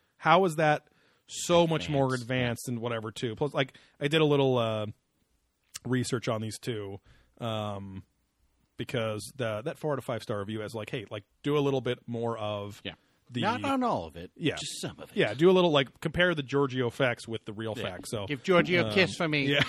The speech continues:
Speaker 1: <laughs> Which I want to do more of, but sometimes we're just in a rush. But yeah, like, so the dating and everything, it's all accurate, uh,
Speaker 2: Yeah.
Speaker 1: according to the show,
Speaker 2: They
Speaker 1: and
Speaker 2: courted and dated
Speaker 1: Exactly.
Speaker 2: properly.
Speaker 1: <laughs> Yeah.
Speaker 2: They held hands on the third date.
Speaker 1: Yes.
Speaker 2: No butt stuff yet.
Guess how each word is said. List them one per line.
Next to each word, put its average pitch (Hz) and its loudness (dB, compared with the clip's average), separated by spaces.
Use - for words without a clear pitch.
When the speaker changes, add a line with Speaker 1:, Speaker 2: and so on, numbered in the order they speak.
Speaker 1:
<laughs> 311 12
Which 202 6
I 202 10
want 180 6
to 151 -6
do 139 2
more 120 0
of, 117 -2
but 117 -4
sometimes 107 -8
we're 107 -12
just 98 -12
in 101 -6
a 92 -8
rush. 92 -10
But 131 -6
yeah, 127 2
like, 117 0
so 170 6
the 156 4
dating 165 6
and 156 0
everything, 143 0
it's 131 -6
all 123 2
accurate, 135 0
uh, 113 -2
Speaker 2:
Yeah. 113 -6
Speaker 1:
according 120 0
to 110 -6
the - -10
show, 180 6
Speaker 2:
They 123 0
Speaker 1:
and 127 2
Speaker 2:
courted 123 2
and 101 -8
dated 98 -4
Speaker 1:
Exactly. 107 -2
Speaker 2:
properly. 101 -2
Speaker 1:
<laughs> - 4
Yeah. 120 0
Speaker 2:
They - -2
held 104 -2
hands 113 -4
on 92 -6
the 85 -14
third 139 -4
date. 92 -2
Speaker 1:
Yes. 113 -6
Speaker 2:
No 131 -4
butt 90 -14
stuff 82 -12
yet. 113 -8